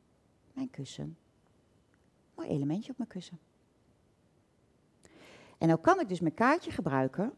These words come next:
om eigenlijk deze elementjes eraf te halen. Stel dat je dat nou op je nagel krijgt, dat kun je wel verwijderen, maar als je het op voorhand verwijdert, scheelt gewoon weer tijd.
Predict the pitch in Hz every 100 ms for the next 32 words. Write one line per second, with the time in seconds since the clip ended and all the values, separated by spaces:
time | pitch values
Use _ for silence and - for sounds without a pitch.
0 | _ _ _ _ _ _ _ _ _ _
1 | _ _ _ _ - 247 233 - 220 214
2 | 196 - 262 339 - 208 196 170 170 180
3 | - - 165 175 - 135 127 131 139 -
4 | _ _ _ _ _ _ _ _ _ _
5 | _ _ _ _ _ _ _ _ - -
6 | 175 175 160 - 160 160 151 - 143 156
7 | 170 - - - - - 151 151 139 -
8 | 123 127 135 123 123 175 170 - 147 -
9 | 180 165 135 - 113 104 135 - - 240
10 | - 127 113 123 214 277 -